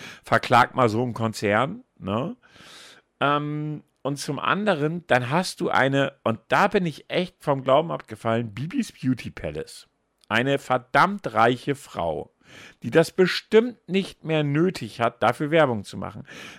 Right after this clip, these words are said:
Die stellt sich in ihr scheiß Video hin, lässt sich ungelogen einen L K W voll von Klamotten von Shein zu, äh, herbringen und macht dafür Werbung. Und ich denk so, bitte?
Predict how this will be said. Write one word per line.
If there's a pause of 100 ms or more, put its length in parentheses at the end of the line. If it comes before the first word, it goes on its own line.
(120)
Die
stellt
sich
in
ihr
scheiß
Video
hin, (300)
lässt
sich (120)
ungelogen
einen (120)
L
K
W
voll
von
Klamotten
von
Shein
zu,
äh,
herbringen (880)
und
macht
dafür
Werbung. (100)
Und
ich
denk
so, (840)
bitte?